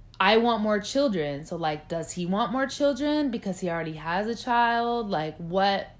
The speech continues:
what does me dating you look like? Like, what are the, what is the relationship with your current child's, <laughs> not with your current child, <laughs> with your child's mother? What is that relationship? And, like,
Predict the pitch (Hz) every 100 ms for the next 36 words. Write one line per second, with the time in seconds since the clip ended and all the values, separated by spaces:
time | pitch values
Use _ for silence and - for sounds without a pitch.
0 | - - - - 240 262 285 214 190 202
1 | 214 208 208 214 175 190 196 190 185 180
2 | 165 175 185 175 170 160 165 - - 160
3 | 135 - - 185 160 160 170 214 220 214
4 | 202 190 196 247 - 233 190 196 185 185
5 | 196 190 185 185 180 175 170 160 151 -
6 | 180 175 165 - 170 160 151 151 - -
7 | - - - 202 240 - 190 160 160 156
8 | 156 170 156 - 151 151 175 - - 480
9 | 480 453 - - 605 294 262 247 294 294
10 | 330 247 269 247 233 226 254 247 226 214
11 | 202 226 240 240 240 226 226 226 277 254
12 | 240 254 220 220 214 196